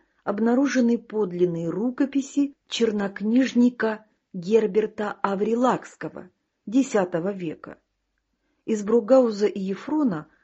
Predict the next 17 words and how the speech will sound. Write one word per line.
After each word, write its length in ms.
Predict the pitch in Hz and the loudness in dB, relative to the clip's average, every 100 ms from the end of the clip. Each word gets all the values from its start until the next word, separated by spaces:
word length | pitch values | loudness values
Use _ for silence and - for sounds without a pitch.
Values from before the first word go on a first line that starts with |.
| - | -8
Булгаков 540 | 202 233 277 269 240 | -4 0 2 2 -2
узнал, 360 | 226 220 302 311 | -2 2 4 2
в 80 | - | -2
частности, 800 | - 185 180 180 - - 175 - _ _ | -2 -2 -2 -8 -10 -10 -10 -10 _ _
что 260 | - - 214 | -14 -4 -4
Герберт 760 | 185 202 208 180 165 165 - - - | -2 0 0 0 -4 -8 -10 -14 -6
Аврилакский, 960 | 180 165 165 262 311 - - 165 _ _ _ _ - | -4 -2 0 0 -2 -6 -14 -14 _ _ _ _ -6
будущий 580 | 214 254 190 180 220 214 | 0 2 2 -2 -2 0
римский 400 | 220 190 - 226 | -2 -4 -6 -6
папа 400 | 214 190 - 170 | -2 -2 -2 -4
Сильвестр 680 | - 202 185 185 156 - - | -4 -6 -2 -2 -2 -6 -14
второй, 680 | - 214 - 226 294 - _ _ _ _ _ - | -10 -8 -2 2 2 0 _ _ _ _ _ -10
в 120 | 175 | -6
девятьсот 580 | 185 226 262 269 349 339 | -2 2 0 0 0 0
шестьдесят 760 | - 202 170 165 196 - 277 - | -2 -4 -4 -6 -6 -4 -4 -4
седьмом 560 | 190 165 180 233 226 | -6 -2 -2 0 0
году 560 | 160 147 143 233 302 | -4 -6 -4 -4 -4